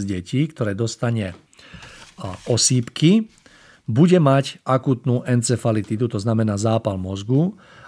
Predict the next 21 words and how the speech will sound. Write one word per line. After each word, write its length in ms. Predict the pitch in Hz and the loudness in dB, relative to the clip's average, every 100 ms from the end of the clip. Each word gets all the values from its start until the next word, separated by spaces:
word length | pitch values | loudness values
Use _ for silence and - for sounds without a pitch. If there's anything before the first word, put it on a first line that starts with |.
| - | -6
a 240 | 101 104 - | -4 -2 0
u 80 | |
jedného 720 | 123 156 156 151 131 135 139 147 | 2 2 2 2 4 4 2 0
sa 240 | - 107 | -2 -2
vyvinie, 800 | 113 123 127 120 123 123 127 120 _ _ _ _ _ 131 | 2 2 2 2 4 4 2 0 _ _ _ _ _ -10
no 160 | 101 | -10
to 160 | 101 107 | -6 -6
je 80 | 95 | -4
tiež 320 | 113 110 - | -4 -4 -2
ťažké 320 | 117 - 107 | -6 -6 -10
slovo, 400 | - 107 117 120 - - - - | -6 -2 -2 -2 -8 -20 -20 -10
subakutná 1700 | - - 170 151 156 156 - 127 - 120 120 123 127 131 139 151 170 _ _ _ _ _ | -4 4 4 6 2 2 0 -2 0 0 2 2 2 2 2 -2 -8 _ _ _ _ _
sklerotizujúca 1900 | - - - 131 127 143 143 143 135 143 131 120 123 123 120 - 123 117 120 120 _ _ _ _ | -10 -8 -2 4 6 6 6 4 2 2 2 4 4 4 2 0 -2 0 -2 -6 _ _ _ _
panencefalitída, 2000 | - 123 131 127 127 127 120 - 127 120 - 123 117 117 113 - 120 117 110 87 85 _ _ _ _ _ _ | 0 2 4 2 2 2 0 0 0 0 0 0 2 2 0 0 0 0 0 -4 -12 _ _ _ _ _ _
čo 160 | - 120 | 0 2
je 240 | 110 107 | 2 0
smrteľné 880 | - 123 131 120 127 123 120 120 120 | -2 0 0 2 0 2 0 0 -2
ochorenie 560 | 143 117 117 110 117 113 | -2 -2 0 -2 0 -2
spôsobu-, 720 | - 117 107 113 113 110 - | -4 -6 -6 -4 -4 -6 -8
spôsobujúce, 960 | - - 117 120 110 113 113 117 | -12 -6 -6 -4 -4 -4 -4 -4
e, 20 | 110 | -6